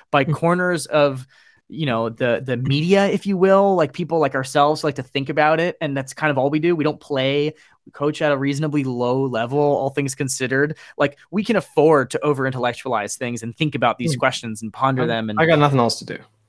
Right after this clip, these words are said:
Speaker 1: and record a podcast about it. But you also, when you're at the other end of the spectrum, I, I, you know, he goes too far. Anyway, carry on.
Speaker 2: Yeah.
Speaker 1: You had things to talk about with regards to,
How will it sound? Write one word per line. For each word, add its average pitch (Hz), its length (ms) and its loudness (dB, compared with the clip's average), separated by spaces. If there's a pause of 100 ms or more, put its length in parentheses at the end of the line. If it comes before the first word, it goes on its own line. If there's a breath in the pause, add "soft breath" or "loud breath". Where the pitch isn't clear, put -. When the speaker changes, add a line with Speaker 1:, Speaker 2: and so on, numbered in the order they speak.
Speaker 1:
and 226 120 0
record 240 360 2
a 196 40 6
podcast 147 520 0
about 135 180 0
it. 120 140 -4 (1700 soft breath)
But 170 340 0
you 214 200 4
also, 226 360 6
when 160 180 4
you're 160 100 4
at 151 120 2
the 160 120 -6
other 165 220 4
end 160 100 2
of 139 40 -4
the 139 60 -6
spectrum, 139 480 -4 (120)
I, 143 260 -8
I, 143 360 0 (520 soft breath)
you 147 100 0
know, 120 300 0 (1600 soft breath)
he - 180 -4
goes 196 260 6
too 160 140 -2
far. 85 460 -4
Anyway, 139 340 -2 (160)
carry 170 260 2
on. 127 200 4
Speaker 2:
Yeah. 110 160 2 (160)
Speaker 1:
You 180 240 2
had 180 180 4
things 175 300 -2
to 147 100 -10
talk 160 220 2
about 143 280 2
with 151 140 -2
regards 143 400 2
to, 131 460 -4